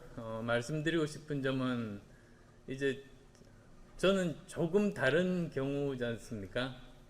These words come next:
이제 같이 합당을 하고, 어, 같이, 어, 열심히, 어, 당직자, 당원, 그리고 당협들이 노력을 해서, 어, 이번 그 서울시장 선거,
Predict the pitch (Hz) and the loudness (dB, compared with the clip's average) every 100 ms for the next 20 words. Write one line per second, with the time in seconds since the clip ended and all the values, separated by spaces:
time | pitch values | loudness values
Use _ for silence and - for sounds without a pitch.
0 | - 117 131 123 - 156 - 156 147 202 | -12 -2 2 2 4 2 4 -2 2 2
1 | - 208 180 151 156 139 107 90 - - | 4 4 6 4 6 4 2 -2 -10 -18
2 | - - - - - 117 113 120 147 147 | -20 -20 -20 -20 -10 -4 -4 2 2 2
3 | - 170 160 139 - - 107 107 127 139 | 2 4 6 4 2 -6 -4 2 2 2
4 | 165 156 139 113 101 - - - 101 - | -2 0 2 0 -4 -14 -16 -14 -10 -2
5 | 147 160 147 - - 113 104 90 - - | 0 0 -2 -4 2 4 2 0 -8 -20
6 | - - - - 117 117 135 147 147 131 | -20 -20 -20 -10 -2 0 4 4 4 4
7 | 113 95 - - - 131 131 120 147 160 | 2 -4 -12 -20 -12 -6 -4 0 0 2
8 | 156 - 123 120 139 147 135 120 117 123 | 0 0 0 2 4 4 6 4 2 2
9 | 117 101 - - - - - 110 104 104 | 2 0 -6 -18 -20 -20 -14 -10 -8 -8
10 | - - - - 123 139 143 139 131 117 | -10 -18 -20 -12 0 4 4 4 0 -2
11 | 104 - 117 104 101 98 - - - - | -6 -8 -4 -2 -2 -4 -12 -20 -20 -6
12 | - 156 156 139 131 127 123 110 107 107 | 4 4 4 0 0 0 0 -4 0 0
13 | 92 | 0